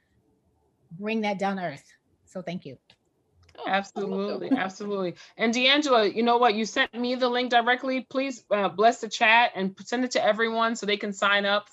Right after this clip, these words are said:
Speaker 3: for, oh, you're out of the dark, sis. There you are.
Speaker 2: <laughs>
Speaker 3: How are you, girl?
Speaker 2: Brighter. <laughs>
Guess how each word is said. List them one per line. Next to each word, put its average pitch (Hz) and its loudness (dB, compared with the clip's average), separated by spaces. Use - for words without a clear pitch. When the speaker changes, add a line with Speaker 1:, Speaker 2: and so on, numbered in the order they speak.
Speaker 3:
for, 202 2
oh, 302 6
you're 294 6
out 269 8
of 247 2
the 240 4
dark, 233 8
sis. 214 0
There 247 6
you 214 0
are. 190 6
Speaker 2:
<laughs> 359 6
Speaker 3:
How 240 8
are 214 10
you, 196 6
girl? 233 12
Speaker 2:
Brighter. 240 8
<laughs> - 0